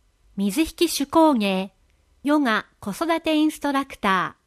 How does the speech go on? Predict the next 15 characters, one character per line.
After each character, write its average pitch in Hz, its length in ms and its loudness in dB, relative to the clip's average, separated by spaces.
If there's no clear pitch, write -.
ミ 311 120 2
ナ 349 160 2
ク 254 180 0
ル 208 140 4
利 190 160 -2
用 320 140 4
登 320 280 2
録 311 200 0
団 311 220 4
体 247 240 0
の 208 320 0
活 269 300 -6
動 285 180 2
紹 269 320 -2
介。 196 360 0